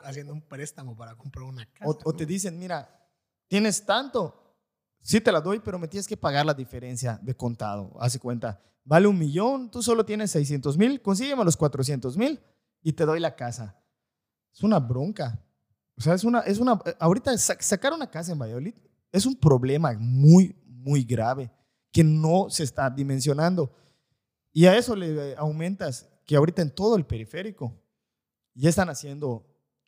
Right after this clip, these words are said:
Speaker 1: Residencial.
Speaker 2: residenciales, que son casas arriba de dos millones, increíble.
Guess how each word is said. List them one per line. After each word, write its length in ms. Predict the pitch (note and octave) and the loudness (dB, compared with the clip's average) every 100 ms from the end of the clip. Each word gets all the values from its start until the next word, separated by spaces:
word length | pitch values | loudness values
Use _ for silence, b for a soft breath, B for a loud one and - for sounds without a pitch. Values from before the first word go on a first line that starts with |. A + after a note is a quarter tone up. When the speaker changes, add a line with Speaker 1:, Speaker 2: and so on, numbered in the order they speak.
| _ | _
Speaker 1:
Residencial. 520 | B2 A2+ A2+ A2 - _ | -18 -14 -14 -16 -20 _
Speaker 2:
residenciales, 760 | B2+ B2+ C3 A#2 E3 A3 D3+ - _ _ | -6 -2 -2 0 0 0 -4 -12 _ _
que 260 | - C3+ _ | -6 -6 _
son 220 | - F#3+ A3 | -2 0 0
casas 380 | - C3+ E3 | -2 -4 -4
arriba 300 | C3+ A#2 D#3 | -6 -4 -2
de 80 | C3 | -2
dos 200 | A2 B2 | -4 -4
millones, 440 | B2+ G#2 A2 A2+ B2 | -6 -6 -8 -12 -16
increíble. 760 | A#2 - G#2+ A2+ D#3+ C3+ G#2 | -16 -10 -6 -6 -6 -8 -16